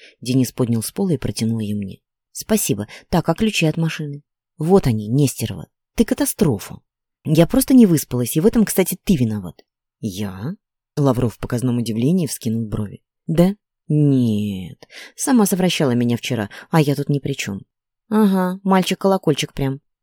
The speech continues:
Не динь-динь. Сам-то веришь в то, что говоришь?» Так мы припирались, посмеиваясь, пока закрывали квартиру и спускались вниз по лестнице. Вышли из подъезда,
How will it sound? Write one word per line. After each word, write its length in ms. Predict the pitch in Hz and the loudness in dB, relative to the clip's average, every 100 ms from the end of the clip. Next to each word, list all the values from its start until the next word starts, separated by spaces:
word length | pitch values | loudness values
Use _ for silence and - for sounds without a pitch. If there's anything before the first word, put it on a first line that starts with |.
| _ | _
Не 300 | 202 220 277 | 4 6 6
динь-динь. 460 | 247 214 139 113 104 _ _ _ _ - | 6 6 6 2 -4 _ _ _ _ -10
Сам-то 400 | - 214 160 143 | 0 2 2 2
веришь 380 | 202 285 185 | 2 0 -2
в 60 | - | -6
то, 120 | - | -8
что 180 | 127 135 | -6 -4
говоришь?» 540 | 127 131 127 98 - _ _ _ _ | -2 -2 -2 -4 -14 _ _ _ _
Так 160 | 240 - | -6 -2
мы 120 | 151 | -2
припирались, 540 | - 123 120 131 123 | 0 -2 -2 -2 -6
посмеиваясь, 680 | - 117 - 135 165 131 123 | -6 -8 -4 -2 -2 -4 -6
пока 240 | 123 - | -8 -6
закрывали 440 | 120 113 110 110 107 | -6 -4 -6 -4 -6
квартиру 500 | - 120 - 208 202 - - | -6 -8 -6 -8 -8 -12 -18
и 80 | - | -8
спускались 560 | - 208 - 240 214 - | -4 -2 -2 0 -2 0
вниз 220 | 170 165 | -2 -2
по 100 | - | -6
лестнице. 560 | 147 101 - 90 - - _ - - - | -8 -8 -12 -14 -16 -20 _ -20 -18 -6
Вышли 320 | 113 110 104 | -4 -2 -4
из 140 | 98 | -6
подъезда, 580 | 107 101 120 180 170 98 | -8 -6 -6 -6 -8 -14